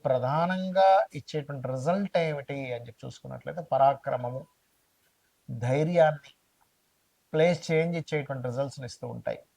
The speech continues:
అదేవిధంగా కొంతవరకు కమ్యూనికేషన్ చేసేటప్పుడు, ఎందుకంటే కమ్యూనికేషన్స్ బుధుడు కారకుడు,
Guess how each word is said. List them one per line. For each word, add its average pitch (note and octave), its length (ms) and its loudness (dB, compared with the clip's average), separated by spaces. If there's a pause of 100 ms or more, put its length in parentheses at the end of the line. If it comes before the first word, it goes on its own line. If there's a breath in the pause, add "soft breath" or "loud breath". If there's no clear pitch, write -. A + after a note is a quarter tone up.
(320 soft breath)
అదేవిధంగా D3+ 480 2
కొంతవరకు D3+ 680 -2
కమ్యూనికేషన్ E3 720 -4
చేసేటప్పుడు, C3 480 -6
ఎందుకంటే D3+ 400 -4
కమ్యూనికేషన్స్ D3+ 640 -8
బుధుడు D3 300 -6
కారకుడు, C3 480 0